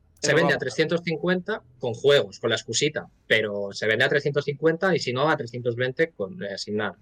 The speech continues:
Speaker 1: Entonces, te compras un pack y sí que te sale más a cuenta, pero bueno. Eh, y luego, eso, tiene las de nueva generación, que serán consolas infinitamente más potentes a quinientos. Entonces, eh, ¿en qué precio la posicionas para que sea competitiva, pero tampoco se estés estafando al, al consumidor? Porque,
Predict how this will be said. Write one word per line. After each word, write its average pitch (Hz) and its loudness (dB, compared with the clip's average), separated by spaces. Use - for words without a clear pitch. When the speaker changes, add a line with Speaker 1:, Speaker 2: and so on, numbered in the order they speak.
Speaker 1:
Entonces, 101 -10
te - -14
compras 120 0
un 131 -6
pack 170 2
y - -2
sí 110 -8
que - -2
te 113 -2
sale 107 -4
más 98 -8
a 101 -12
cuenta, - -16
pero - -12
bueno. 98 -2
Eh, 117 6
y 139 4
luego, 135 6
eso, 160 2
tiene 117 0
las 131 0
de 139 2
nueva 139 0
generación, 151 0
que - -12
serán 117 -4
consolas 117 -4
infinitamente 104 -8
más 104 -10
potentes 107 -6
a 143 -4
quinientos. 101 -8
Entonces, - -10
eh, 107 2
¿en 123 0
qué 151 4
precio 170 4
la 156 4
posicionas 147 2
para 110 -4
que 107 -2
sea 123 0
competitiva, 147 0
pero 113 -2
tampoco 110 -2
se 127 -4
estés 123 -2
estafando 131 0
al, 127 0
al 127 -4
consumidor? 120 2
Porque, - 0